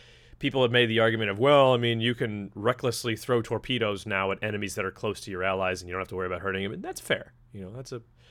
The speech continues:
fair thing. Um, I think that really is only an issue in competitive more so than in randoms. But, um, we, we should probably giddy up and move on to our guest. So I'm actually gonna have, uh, Borla introduce him, as, um,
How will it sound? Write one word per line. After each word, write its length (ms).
fair 280
thing. 420
Um, 200
I 60
think 160
that 120
really 200
is 100
only 140
an 60
issue 220
in 80
competitive 720
more 220
so 260
than 320
in 80
randoms. 460
But, 200
um, 400
we, 220
we 80
should 180
probably 720
giddy 240
up 140
and 100
move 160
on 140
to 160
our 140
guest. 420
So 140
I'm 160
actually 260
gonna 80
have, 260
uh, 120
Borla 320
introduce 460
him, 140
as, 360
um, 280